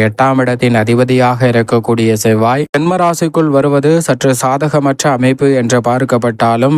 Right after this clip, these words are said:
விரயத்தில் இருப்பதை காட்டிலும் ஜென்ம ராசிக்குள் நுழைந்திருப்பதால் கொடுக்கல் வாங்கல் உள்ளிட்ட பல ஏமாற்றங்களை சந்தித்து வந்த சூழலில் அவற்றில் நல்ல ஒரு மாற்றம் கிடைக்கிறது. தேவையற்ற வகையில் பணத்தை கொடுத்து ஏமாந்த சூழலில் அவை கிடைக்குமா கிடைக்காதா என்று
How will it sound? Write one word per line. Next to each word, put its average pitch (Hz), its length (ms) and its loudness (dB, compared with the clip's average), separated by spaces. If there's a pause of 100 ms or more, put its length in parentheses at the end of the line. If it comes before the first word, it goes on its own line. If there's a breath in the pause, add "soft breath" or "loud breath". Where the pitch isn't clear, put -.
(100)
விரயத்தில் 127 560 2
இருப்பதை 117 440 0
காட்டிலும் 120 500 0
ஜென்ம 120 300 2
ராசிக்குள் 120 520 -2
நுழைந்திருப்பதால் 120 960 0
கொடுக்கல் 131 500 0
வாங்கல் 113 360 -2 (380)
உள்ளிட்ட 156 280 0 (160)
பல 131 140 -2 (180)
ஏமாற்றங்களை 147 680 0
சந்தித்து 131 400 0
வந்த 123 260 0
சூழலில் 127 400 2 (140)
அவற்றில் 120 380 -2
நல்ல 127 280 2
ஒரு 131 120 0 (100)
மாற்றம் 123 400 -2
கிடைக்கிறது. 113 520 0 (260)
தேவையற்ற 117 600 2
வகையில் 120 440 2
பணத்தை 117 360 0 (140)
கொடுத்து 117 360 0 (240)
ஏமாந்த 123 480 2
சூழலில் 117 480 2
அவை 117 160 2 (120)
கிடைக்குமா 127 460 0 (160)
கிடைக்காதா 120 560 0 (180)
என்று 113 240 2